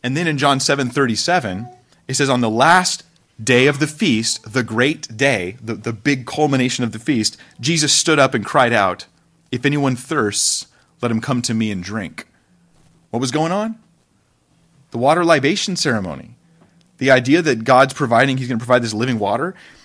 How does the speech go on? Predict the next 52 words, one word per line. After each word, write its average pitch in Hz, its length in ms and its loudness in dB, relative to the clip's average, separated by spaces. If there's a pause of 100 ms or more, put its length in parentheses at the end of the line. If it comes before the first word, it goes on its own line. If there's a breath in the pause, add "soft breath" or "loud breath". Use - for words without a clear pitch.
(180 loud breath)
He 180 140 -2
says, 175 160 4
"Whoever 180 260 6
believes 156 380 2
in 147 100 0
me, 170 180 0
as 131 180 0
the 131 60 -2
scripture 151 400 -2
has 127 240 0
said, 120 440 0
out 123 160 2
of 123 80 -6
his 127 140 -4
heart 143 260 4
will 123 100 -2
flow 120 220 -6
rivers 139 540 -2
of 120 200 -4
living 127 560 -2
water." 110 520 -6 (920 loud breath)
Now 131 180 2
this 180 260 2
he 143 120 -4
said 139 280 4
about 120 200 0
the 107 80 -6
Spirit, 107 500 0 (280 soft breath)
whom 139 160 0
those 127 180 2
who 135 100 0
believed 127 380 -2
in 120 60 0
him 117 120 0
were 104 120 0
to - 120 -8
receive, 117 400 0
for 101 140 -6
as 101 180 -6
yet 135 160 0
the 113 80 -10
Spirit 117 360 -2
had 101 100 -8
not 117 200 -2
been 104 140 -2
given 113 240 -2
because 98 240 -8
Jesus 104 380 -4
was 95 100 -10
not 110 220 -4
yet 90 160 -8
glorified. 101 460 -6